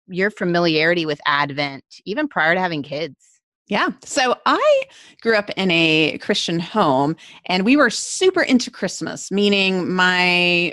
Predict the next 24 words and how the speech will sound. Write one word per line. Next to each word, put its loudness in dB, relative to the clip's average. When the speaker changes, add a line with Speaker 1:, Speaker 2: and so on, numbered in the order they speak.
Speaker 2:
parents, -2
well, -4
to -6
this -6
day 0
still, -2
especially -2
my 2
dad, -2
just -8
really 2
got 0
into -4
the -8
festivitiness -2
of 0
it. 0
I -4
just -8
made 2
up 0
a -10
Speaker 1:
Mm-hmm. -2
Speaker 2:
word. 0